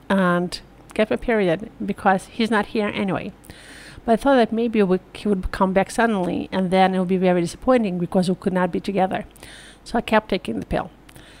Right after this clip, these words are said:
After about three weeks went by, I realized that I had no choice but to stop. And in any case,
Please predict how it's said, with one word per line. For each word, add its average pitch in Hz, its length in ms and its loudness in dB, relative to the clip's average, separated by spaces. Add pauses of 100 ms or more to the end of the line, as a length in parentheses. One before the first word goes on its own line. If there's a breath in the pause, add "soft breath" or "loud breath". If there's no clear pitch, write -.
(200 loud breath)
After - 180 -2
about 247 140 6
three 226 200 0
weeks 202 320 -2
went 190 200 4
by, 175 160 8
I 170 80 4
realized 180 460 4
that 180 100 0
I - 80 -4
had 202 120 0
no 190 160 0
choice 180 340 0
but - 200 -4
to - 80 -10
stop. - 320 -4 (520 loud breath)
And 226 120 0
in 220 120 0
any 233 240 -2
case, 202 480 -2